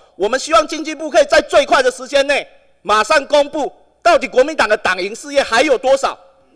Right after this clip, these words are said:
九十三年的时候，国民党说有九千亿，那时候你讲啊做，做，那时候你讲啊做得意的呢。我也可以说他说得很嚣张呢，说他涉及到台湾所有的民生、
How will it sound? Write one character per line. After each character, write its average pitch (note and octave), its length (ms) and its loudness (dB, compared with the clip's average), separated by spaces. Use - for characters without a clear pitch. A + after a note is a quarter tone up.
九 A#3+ 160 2
十 C4+ 140 -6
三 D#4 200 2
年 B3+ 140 0
的 B3 100 0
时 C#4+ 100 0
候， D4 100 4
国 C4 140 2
民 C#4 120 -4
党 G#3+ 200 0
说 C4+ 180 4
有 A3+ 140 4
九 G#3+ 200 -4
千 B3+ 240 0
亿， C4 200 -12
那 - 100 -14
时 C4+ 100 -8
候 C4 40 0
你 C4+ 120 -8
讲 D4 120 2
啊 D4 80 0
做， D4 220 -4
做， D4+ 140 -4
那 D#4+ 100 -12
时 - 80 -12
候 C#4+ 60 -12
你 C#4 100 -12
讲 D#4 220 -4
啊 D#4 80 0
做 D#4 140 -6
得 B3+ 260 2
意 C#4 160 -8
的 E3 100 -4
呢。 E3 180 -12
我 D#4 100 0
也 C#4 80 4
可 D#4 100 2
以 - 40 2
说 - 160 -4
他 C#4+ 80 -2
说 D4 180 -6
得 C#4+ 80 -4
很 F#3+ 160 -6
嚣 B3+ 260 -6
张 A#3+ 280 -6
呢， G#3+ 100 -8
说 D#4 180 -2
他 E4 140 0
涉 D#4+ 280 2
及 - 160 -10
到 D#4 140 -2
台 C4 280 -2
湾 D4+ 180 0
所 D4+ 300 -4
有 C#4+ 100 0
的 C4 240 -4
民 C#4 280 -12
生、 D#4+ 340 0